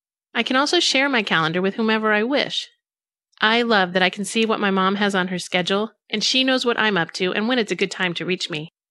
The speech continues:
You can color code your different buddies to keep up with what everyone is doing. It's a great way to keep track of everyone in the family,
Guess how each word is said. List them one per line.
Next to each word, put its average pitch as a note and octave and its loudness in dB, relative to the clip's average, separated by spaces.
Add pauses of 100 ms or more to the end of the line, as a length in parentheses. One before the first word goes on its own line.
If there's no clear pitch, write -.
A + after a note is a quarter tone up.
(500)
You B3+ 6
can A3 4
color A3+ 4
code C#4+ 2
your C4 2
different G#3 0
buddies G3+ 2
to G3+ 0
keep G#3 -2
up G3+ 2
with F#3 -2
what F3 2
everyone F#3 2
is F#3 0
doing. E3+ -2 (280)
It's A#3+ -4
a B3+ 4
great G3 2
way F#3 2
to E3+ 0
keep G#3 -4
track G3+ -2
of E3+ -8
everyone B3 2
in D4+ 2
the D#4+ 2
family, E3+ 0